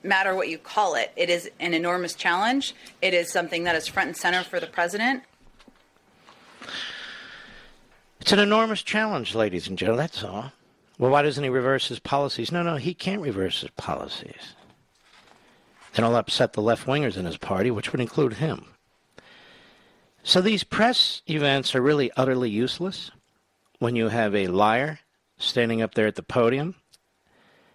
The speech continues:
Speaker 2: the spokes idiot for the idiot. So you had two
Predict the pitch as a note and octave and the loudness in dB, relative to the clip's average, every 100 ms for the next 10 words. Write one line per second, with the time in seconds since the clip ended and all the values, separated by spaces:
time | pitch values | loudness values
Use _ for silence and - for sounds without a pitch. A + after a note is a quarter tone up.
0 | _ A2+ - C3+ C3+ - B2+ C3 D3 - | _ -2 2 4 4 2 2 2 0 -2
1 | G#2 G#2 C3 D#3+ - _ _ _ _ _ | -2 2 0 0 -6 _ _ _ _ _
2 | _ _ _ _ _ _ _ - D#3 D3 | _ _ _ _ _ _ _ 0 2 4
3 | C#3 C3 - - G#3+ A3 A3 | 4 2 -2 -2 2 2 0